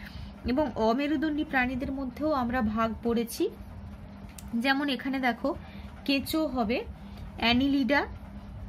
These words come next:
আরশোলা প্রজাপতি কি হবে? আরশোলা, আরশোলা আর প্রজাপতি হবে পোকা, পোকামাকড় জাতীয় যারা সেখানে পড়বে,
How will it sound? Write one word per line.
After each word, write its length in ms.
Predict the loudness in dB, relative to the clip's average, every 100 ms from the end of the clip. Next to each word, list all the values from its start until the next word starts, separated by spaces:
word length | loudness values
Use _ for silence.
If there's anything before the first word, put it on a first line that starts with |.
| -8 -8 -8 -8 2
আরশোলা 580 | 4 4 2 2 2 2
প্রজাপতি 680 | 0 0 2 0 -2 -2 -4
কি 180 | 0 0
হবে? 260 | 2 0 -2 -6 -10 -10 -12 -8
আরশোলা, 580 | 0 0 2 2 4 2 -2 0
আরশোলা 540 | 0 0 -2 2 2
আর 60 | 2 0
প্রজাপতি 600 | 0 0 0 0 -2 -2
হবে 300 | 0 0 0 -4 -8 -10 -2
পোকা, 460 | 0 4 4 4 0 -2
পোকামাকড় 680 | 0 2 4 2 2 2 0 -6 -12 -12 -12 -10 -4 2
জাতীয় 460 | 2 2 0 2
যারা 300 | 2 2 2 -2 -8 -14 -12
সেখানে 460 | -2 0 0 -2 0
পড়বে, 320 | 0 0 0